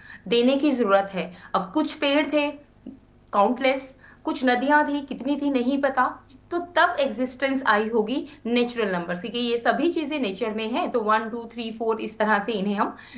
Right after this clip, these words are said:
नेचुरल नंबर्स का नेम दे देते हैं। But उसके बाद, अ, मान लीजिए कि दो पर्सन फिर से बात कर रहे हैं। मैं अपने व्यूअर्स को इस तरह से इसीलिए बता रही हूँ कि ऐसे हमें याद रखना बहुत आसान हो जाता है।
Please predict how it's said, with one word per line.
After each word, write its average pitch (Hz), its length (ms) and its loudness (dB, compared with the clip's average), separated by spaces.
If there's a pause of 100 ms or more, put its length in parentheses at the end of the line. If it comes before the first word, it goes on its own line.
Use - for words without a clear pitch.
(120)
नेचुरल 220 380 2
नंबर्स 196 460 0 (960)
का 285 80 8
नेम 262 280 0
दे 190 120 0
देते 165 300 -4
हैं। 175 380 -12 (320)
But 254 100 0
उसके 339 340 -2
बाद, 254 440 4 (280)
अ, 220 40 4
मान 233 460 4
लीजिए 294 320 -2
कि 294 120 -4
दो 247 200 4
पर्सन 269 340 0
फिर 277 120 -4
से 269 160 -2
बात 180 300 2
कर 175 120 0
रहे 180 280 -2
हैं। 175 320 -6 (160)
मैं 220 100 2
अपने 240 220 2
व्यूअर्स 254 300 4
को 294 80 -4
इस 269 120 -4
तरह 262 160 2
से 269 120 -4
इसीलिए 277 280 -2
बता 254 220 4
रही 254 140 0
हूँ 311 100 -6
कि 339 80 -6
ऐसे 254 400 -4
हमें 285 240 -2
याद 208 260 2
रखना 247 260 -4
बहुत 226 280 -2
आसान 202 320 2
हो 185 160 -4
जाता 160 300 -4
है। 170 260 -10